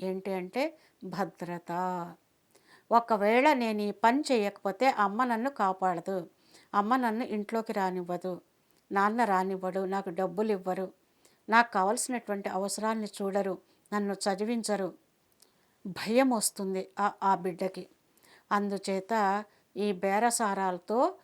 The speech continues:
ఆ శిశువు అట్లా ఎదుగుతూ వస్తూ ఉంటాడు. ఎంతటి వ్యక్తిత్వం వచ్చినప్పటికీ కూడా మీరు సమాజంలో గనక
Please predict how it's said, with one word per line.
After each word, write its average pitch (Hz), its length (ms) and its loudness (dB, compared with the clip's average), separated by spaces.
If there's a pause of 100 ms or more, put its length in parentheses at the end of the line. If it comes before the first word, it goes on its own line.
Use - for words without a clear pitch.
(300)
ఆ 190 140 4
శిశువు 262 540 -2
అట్లా 202 460 -2
ఎదుగుతూ 202 540 -2
వస్తూ 208 460 -2
ఉంటాడు. 180 640 -4 (560)
ఎంతటి 208 420 -2
వ్యక్తిత్వం 226 720 -2
వచ్చినప్పటికీ 262 840 2
కూడా 240 240 0
మీరు 220 240 -6
సమాజంలో 214 540 -2
గనక 202 240 -4